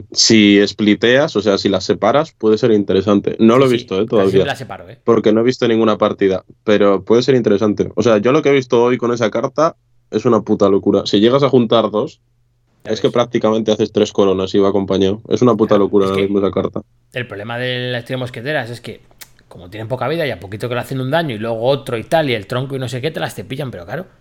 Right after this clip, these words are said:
Speaker 2: si van ayudando a esta, a que esta vaya pegando cosas y yo me las voy curando y voy por detrás fusilando, es que me parece, quiero decir, luego habrá que me lo juego, pero me parece perfecto.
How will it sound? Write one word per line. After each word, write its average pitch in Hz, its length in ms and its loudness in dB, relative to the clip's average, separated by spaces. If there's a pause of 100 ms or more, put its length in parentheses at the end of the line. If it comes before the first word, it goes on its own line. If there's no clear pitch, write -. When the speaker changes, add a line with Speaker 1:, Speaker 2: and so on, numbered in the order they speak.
(240)
Speaker 2:
si - 180 -8
van 113 160 -2
ayudando 139 420 0
a 139 100 2
esta, - 380 -10
a 104 160 -14
que - 80 -12
esta 127 160 -8
vaya 131 240 -2
pegando 127 400 -4
cosas 131 460 -6 (340)
y 131 140 -8
yo 117 180 -4
me 131 120 0
las 127 120 0
voy 127 140 -4
curando 143 540 -2 (220)
y - 80 -10
voy 113 140 -4
por 123 160 -4
detrás 120 300 -6
fusilando, 139 720 -4
es 101 140 -14
que 110 100 -8
me 107 400 -12
parece, 104 600 -10 (420)
quiero 117 140 -8
decir, 117 100 -8
luego 104 160 -2
habrá 117 160 -4
que 135 80 -6
me 131 60 -6
lo 113 100 -4
juego, 156 180 -4
pero 120 140 -6
me 101 80 -12
parece 98 200 -12
perfecto. 120 440 -10